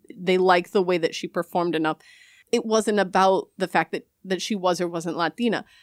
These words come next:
However, for both of these characters, their Latinidad, they're like, um, I don't think we ever know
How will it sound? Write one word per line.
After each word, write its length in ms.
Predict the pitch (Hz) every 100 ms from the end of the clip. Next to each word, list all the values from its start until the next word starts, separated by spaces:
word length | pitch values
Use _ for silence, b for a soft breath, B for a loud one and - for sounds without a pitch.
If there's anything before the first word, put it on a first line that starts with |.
| b
However, 720 | - 220 247 302 196 147 196 _ _ _ _ _ _
for 120 | 233
both 380 | 202 247 311 -
of 140 | 220
these 240 | 208 190 185
characters, 600 | - 170 165 - 180 165
their 160 | 202
Latinidad, 760 | 196 190 214 185 185 180 175 175 _
they're 340 | 175 185 160 -
like, 380 | 175 160 - -
um, 400 | 160 147 113 - _ - -
I 60 |
don't 180 | 240 339
think 160 | 349 320
we 140 | 285
ever 260 | - 226 233
know 520 | 214 202 190 185 170